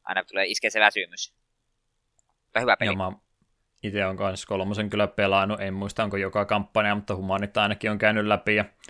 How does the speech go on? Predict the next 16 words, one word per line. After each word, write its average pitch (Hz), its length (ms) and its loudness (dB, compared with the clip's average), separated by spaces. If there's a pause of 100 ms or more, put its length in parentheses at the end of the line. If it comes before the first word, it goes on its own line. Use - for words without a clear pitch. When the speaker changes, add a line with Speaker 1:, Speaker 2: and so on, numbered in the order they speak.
(320)
Speaker 2:
ykkösen 101 440 -6
mä 101 200 2
pelasin 110 440 2
silloin 113 300 0
tossa 113 240 -4
se 113 160 0 (680)
jokunen 104 840 -2
WoWin 104 260 0
lisäri 104 340 4
sitten, 107 340 -6 (280)
kun - 120 -20
siinä 110 280 -8
oli 104 100 -8
vähän 104 240 -4
sinne 110 200 -6 (720)
alkuajoille 110 720 6